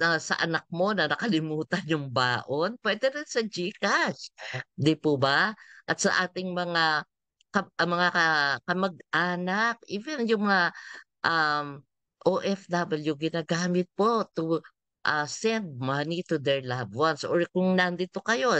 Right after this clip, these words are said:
sa nagtatrabaho kayo sa N C R, ipapadala naman sa provinces. We use GCash as well. At alam niyo po ba, akala ko all the while, ito ay full Filipino-owned. Yun pala,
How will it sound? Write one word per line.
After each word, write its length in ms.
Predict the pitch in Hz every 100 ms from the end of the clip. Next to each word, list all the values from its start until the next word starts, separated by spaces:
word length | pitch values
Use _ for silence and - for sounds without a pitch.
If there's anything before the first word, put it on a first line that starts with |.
| 131
sa 160 | 147
nagtatrabaho 880 | 135 131 156 151 139 139 135 143 139
kayo 160 | 139 147
sa 320 | - 147 123 - - - -
N 160 | 160
C 240 | 160 247 339
R, 320 | - 147 120
ipapadala 720 | 110 156 151 - 151 143 147
naman 320 | 147 139 135
sa 320 | 139 - 139 147 - - _ -
provinces. 880 | 127 110 123 127 123 165 156 -
We 240 | - 269 220
use 240 | 156 175
GCash 560 | - 131 120 120 120 -
as 240 | 117 -
well. 400 | 123 127 113 101 - - - - - _
At 160 | 285 -
alam 240 | - 294 277
niyo 160 | 240
po 240 | 185 180 147
ba, 240 | 135 139 - _ _ -
akala 400 | - - 233 247
ko 240 | - 233
all 160 | 208 196
the 160 | 165 170
while, 400 | 139 131 131 131 _ _ _ _
ito 240 | 202 208 226 -
ay 160 | 196
full 320 | 190 - 190
Filipino-owned. 1120 | 180 - 165 170 - 151 156 - 123 120 110 101 _ _ _ _ _ _ _ -
Yun 340 | 180 311 311 294
pala, 480 | 269 185 123 120